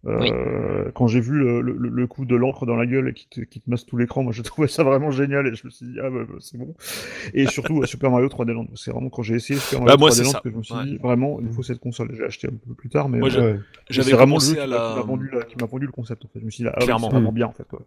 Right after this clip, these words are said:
Speaker 2: Ouais.
Speaker 3: J'avais
Speaker 2: Mm.
Speaker 3: commencé à la, bah, la X L.
Speaker 2: Mm.
Speaker 3: Voilà.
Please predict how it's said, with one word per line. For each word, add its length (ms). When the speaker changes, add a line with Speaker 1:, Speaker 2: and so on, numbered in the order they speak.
Speaker 2:
Ouais. 80
Speaker 3:
J'avais 220
Speaker 2:
Mm. 20
Speaker 3:
commencé 380
à 80
la, 360
bah, 200
la 280
X 300
L. 240
Speaker 2:
Mm. 180
Speaker 3:
Voilà. 240